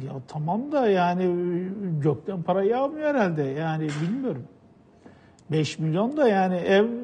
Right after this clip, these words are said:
geçmişe yönelik kazanılmış bir şey, e, servet. Servete vergi getiriyorsunuz. Ev oturulan bir şey. Yani otururken başka masrafları da var. Bir de ayrıca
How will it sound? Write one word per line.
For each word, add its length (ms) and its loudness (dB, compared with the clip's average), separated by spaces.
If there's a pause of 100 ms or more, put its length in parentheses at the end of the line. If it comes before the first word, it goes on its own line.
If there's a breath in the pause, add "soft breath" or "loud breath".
(160)
geçmişe 440 0
yönelik 460 2
kazanılmış 640 2
bir 360 -4
şey, 720 2
e, 60 -4
servet. 680 0 (880 soft breath)
Servete 640 -2
vergi 340 2
getiriyorsunuz. 920 -2 (100)
Ev 120 0
oturulan 640 2
bir 40 0
şey. 280 -4
Yani 540 0 (600)
otururken 680 2 (200)
başka 380 0
masrafları 680 2
da 120 0
var. 160 0 (100)
Bir 120 2
de 140 6
ayrıca 600 2